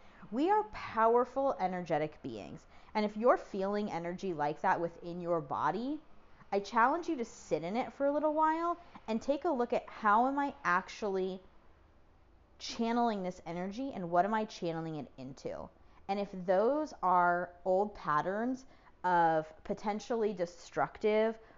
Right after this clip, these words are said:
or addictive behaviors or old patterns that are not aligned with who you are choosing to be today, I really challenge you to look at that and see,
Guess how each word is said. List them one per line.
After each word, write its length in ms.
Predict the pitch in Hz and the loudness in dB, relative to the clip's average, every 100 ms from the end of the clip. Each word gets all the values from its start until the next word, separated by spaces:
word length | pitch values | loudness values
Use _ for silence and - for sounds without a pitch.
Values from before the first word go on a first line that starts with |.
| - | -8
or 380 | 175 170 165 156 | 0 4 4 2
addictive 840 | 170 151 156 151 - 226 214 214 208 | -2 -4 -2 -4 -2 2 2 2 -2
behaviors 840 | 226 226 214 196 202 208 208 208 - | -4 -2 2 2 2 2 0 -2 -2
or 220 | 180 165 | 0 0
old 260 | 170 175 202 | 2 2 2
patterns 480 | - 147 156 208 208 | 0 0 2 0 0
that 100 | 175 | 0
are 80 | 165 | 0
not 260 | 156 151 | 0 0
aligned 400 | 170 156 147 160 | 0 -2 -2 -4
with 160 | 185 170 | -2 -4
who 100 | - | -4
you 220 | 165 175 | -6 -2
are 80 | 165 | -2
choosing 380 | 160 160 156 165 | -2 -6 -6 -6
to 140 | - | -6
be 160 | 147 151 | -6 -8
today, 580 | - 147 131 127 175 277 - - - - - | -8 -8 -4 -2 -2 -4 -8 -20 -20 -12 0
I 360 | 196 226 285 302 | 4 4 2 -2
really 380 | 208 190 208 226 | -2 -2 -2 -4
challenge 420 | - 175 180 185 | -2 -2 0 -2
you 100 | 208 | -2
to 100 | 196 | -2
look 240 | 151 160 | -2 -4
at 120 | 233 294 | -2 2
that 220 | 294 311 | 2 2
and 120 | 196 | -4
see, 440 | 170 - 269 170 | -10 -8 -6 -6